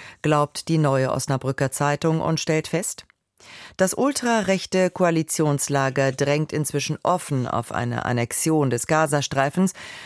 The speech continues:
und auch der anhaltende widerrechtliche Siedlungsbau im Westjordanland schafft Fakten, die eine Zwei-Staaten-Lösung immer unwahrscheinlicher machen. Ist das die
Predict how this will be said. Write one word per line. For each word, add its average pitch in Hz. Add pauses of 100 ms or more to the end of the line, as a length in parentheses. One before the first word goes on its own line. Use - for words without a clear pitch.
(100)
und 196
auch 202
der -
anhaltende 185
widerrechtliche 135
Siedlungsbau 135
im 127
Westjordanland 143 (160)
schafft -
Fakten, 185 (340)
die 160
eine 139
Zwei-Staaten-Lösung 135
immer 131
unwahrscheinlicher 139
machen. 107 (640)
Ist -
das 151
die 143